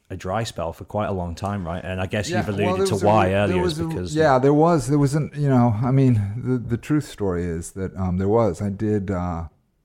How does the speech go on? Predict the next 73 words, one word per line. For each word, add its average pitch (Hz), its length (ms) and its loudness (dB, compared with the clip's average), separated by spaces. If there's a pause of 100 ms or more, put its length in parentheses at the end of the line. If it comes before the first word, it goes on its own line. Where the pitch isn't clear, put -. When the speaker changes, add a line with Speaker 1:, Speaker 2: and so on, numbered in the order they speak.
Speaker 2:
I 107 80 -2
went 120 260 2
to, 113 80 -8 (100)
uh, 107 120 -12
<laughs> 107 160 -2
basically, - 580 -6 (1800)
you, 98 280 -2 (360)
how 101 120 -4
much 110 160 -4
time 123 220 -4
do - 80 -6
we - 60 -6
have? 95 220 -8
Do 92 80 -8
Speaker 1:
Dude, - 80 0
Speaker 2:
we - 20 4
Speaker 1:
I 98 120 4
Speaker 2:
just - 20 2
Speaker 1:
got 110 140 4
all 117 60 8
Speaker 2:
have, 110 100 4
Speaker 1:
the - 60 -2
time 123 80 4
Speaker 2:
is - 20 8
it 117 60 8
Speaker 1:
in 113 40 4
the 117 80 8
Speaker 2:
like 113 80 8
Speaker 1:
world. 110 120 8
Speaker 2:
a - 40 6
string? 104 460 2
That's, 95 240 -2
I 87 120 0
mean, 110 160 6
uh, 104 120 2 (120)
honestly, 104 360 2
people 101 180 -4
are 98 40 -4
gonna 87 120 -4
have - 120 -6
to 80 60 -14
fast - 320 -14
forward, 76 320 -12
Speaker 1:
I 107 120 2
got - 20 -4
Speaker 2:
'cause 98 120 -2
it'd 98 40 2
Speaker 1:
all 107 80 4
the 107 60 4
Speaker 2:
just 104 100 2
be - 40 -6
Speaker 1:
time 104 120 2
in 101 60 2
Speaker 2:
like, - 140 4
Speaker 1:
the 98 40 2
world, 101 120 2
Speaker 2:
"I 95 160 2
Speaker 1:
Rich. 90 60 2
Speaker 2:
cannot 85 300 0
listen 80 300 -8
to 78 60 -10
these 82 120 -8
man's 82 320 -12
stories, - 560 -12
man." 76 260 -14
But 101 200 -10
yeah, 120 120 -2
basically 131 520 -2
what 107 160 -4
happened 123 200 -6
was 95 160 -8
I, 110 380 -2
um, 87 480 -6